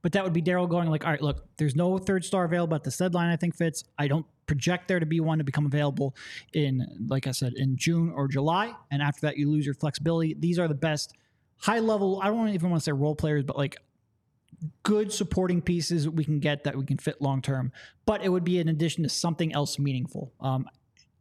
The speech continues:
and I will say, like, I, I mentioned he shot thirty-three percent from three last year. Uh, over the last five years or four years, he's shooting thirty-eight percent on five attempts per game. So he's been, uh,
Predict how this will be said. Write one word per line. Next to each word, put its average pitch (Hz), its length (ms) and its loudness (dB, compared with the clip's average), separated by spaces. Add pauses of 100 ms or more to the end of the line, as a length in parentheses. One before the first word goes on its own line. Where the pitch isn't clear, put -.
(140)
and 240 120 4
I - 20 4
will 277 180 2
say, 185 240 0
like, 170 160 2 (120)
I, 196 180 2
I 202 80 2
mentioned 190 360 0
he 165 100 4
shot 156 240 -2
thirty-three 156 340 2
percent 143 300 -2
from 143 120 0
three 143 200 0
last 131 280 0
year. 139 220 0 (360)
Uh, 127 260 0 (100)
over 196 160 4
the 202 60 2
last 185 240 0
five 170 240 2
years 175 480 0
or 143 100 0
four 165 240 2
years, 202 280 0 (120)
he's 160 200 0
shooting 156 260 2
thirty-eight 160 400 0
percent 151 320 -2
on 151 100 0
five 143 240 0
attempts 143 220 -2
per 143 140 -4
game. 143 200 0
So 226 120 0
he's 233 80 0
been, 262 180 2
uh, 220 180 -6